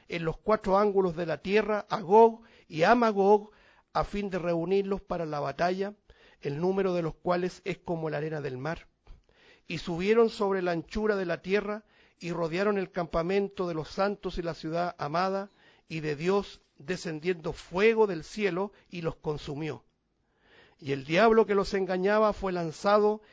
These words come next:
en el lago de fuego y azufre, donde está la bestia y el falso profeta, y serán atormentados día y noche por los siglos de los siglos.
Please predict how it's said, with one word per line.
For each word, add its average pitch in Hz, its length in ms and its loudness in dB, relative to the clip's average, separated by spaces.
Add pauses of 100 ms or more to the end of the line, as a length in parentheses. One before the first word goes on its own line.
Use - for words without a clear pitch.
(160)
en 175 180 -4
el 160 200 -4
lago 190 260 0
de 170 120 -2
fuego 202 560 0 (260)
y 226 180 0
azufre, 202 720 0 (160)
donde 175 320 -6
está 190 240 -4
la 175 180 0
bestia 185 540 -4 (240)
y 160 100 -10
el 151 100 -6
falso 175 460 -4
profeta, 175 580 -8 (180)
y 190 120 -8
serán 180 300 -4
atormentados 151 760 -6
día 185 320 -2
y 160 60 -4
noche 170 460 -4 (260)
por 156 140 -4
los 143 160 -8
siglos 156 560 -10 (320)
de 143 120 -4
los 135 160 -8
siglos. - 540 -16